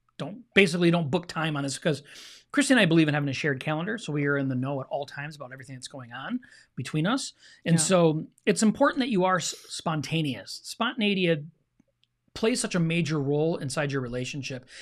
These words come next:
Speaker 1: even if that means in other special things within your relationship, if you know what I mean. Like, we have to make sure that we are being spontaneous because boredom sets in real quick, real fast,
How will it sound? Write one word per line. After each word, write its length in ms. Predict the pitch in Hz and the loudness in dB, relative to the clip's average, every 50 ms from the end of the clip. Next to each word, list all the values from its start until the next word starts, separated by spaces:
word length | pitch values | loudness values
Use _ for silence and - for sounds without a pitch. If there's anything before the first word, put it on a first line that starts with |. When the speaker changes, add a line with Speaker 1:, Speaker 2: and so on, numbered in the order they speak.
| - - - | -18 -8 -2
Speaker 1:
even 220 | - 240 277 330 320 | 0 0 2 2 0
if 140 | 277 - | 0 0
that 180 | - 208 202 254 | 0 -2 0 0
means 520 | 208 175 175 170 170 165 147 147 - - - _ _ _ _ _ _ - | -2 0 2 2 2 2 0 -2 -6 -12 -14 _ _ _ _ _ _ -6
in 100 | 165 - | -4 -2
other 200 | 156 180 175 165 | 0 0 0 0
special 380 | - - 165 139 117 - 139 117 | 0 0 -2 -2 -2 -4 -6 -6
things 260 | - 135 120 123 117 | -6 -6 -6 -6 -8
within 220 | 127 123 135 120 | -8 -8 -8 -10
your 140 | - - 143 | -8 -6 -6
relationship, 600 | 131 123 127 123 123 - 127 117 - 151 135 135 | -4 -4 -4 -6 -8 -8 -10 -10 -8 -8 -8 -10
if 120 | 127 - | -10 -10
you 60 | - 131 | -8 -6
know 80 | 135 | -6
what 120 | 135 139 135 | -6 -6 -6
I 60 | 139 | -4
mean. 200 | 151 165 160 143 - - - - - _ _ - | -2 -2 -2 -4 -6 -12 -20 -20 -20 _ _ -4
Like, 140 | 175 170 202 | -2 0 2
we 100 | 196 175 | 0 0
have 300 | 139 196 233 247 - - | 2 0 -2 -2 -4 -6
to 80 | - 196 170 | -6 -6 -2
make 260 | 220 190 185 185 - | -2 -2 -2 -2 -4
sure 300 | - - - 170 165 160 | -6 -4 -2 -2 -2 -2
that 220 | 151 143 139 - 139 | -2 -4 -6 -6 -4
we 160 | 139 156 160 | -4 -2 -2
are 100 | 156 151 | -2 -2
being 280 | 139 135 143 135 135 127 | -2 -2 -4 -4 -4 -6
spontaneous 640 | - - 127 123 123 - 151 147 147 139 131 127 - | -8 -8 -10 -10 -8 -6 -6 -4 -4 -4 -6 -8 -8
because 420 | - 135 - - 139 131 123 - _ _ _ - - | -10 -10 -6 -4 -4 -4 -6 -8 _ _ _ -4 2
boredom 340 | 147 180 208 262 285 262 | 6 8 8 8 8 6
sets 300 | - - 196 165 - - | 2 0 -2 -2 -2 -2
in 360 | 175 156 147 143 135 139 139 143 | -2 -2 -2 -4 -4 -4 -2 2
real 240 | 160 160 165 170 | 4 4 4 4
quick, 480 | 170 170 - - 175 175 190 202 - - - | 2 -2 -2 0 0 0 0 -2 -4 -12 -8
real 240 | 147 143 156 165 147 | -4 -2 -2 -2 -2
fast, 500 | 151 - 170 156 175 214 208 - - | -4 -4 -4 -2 -2 -2 -4 -6 -10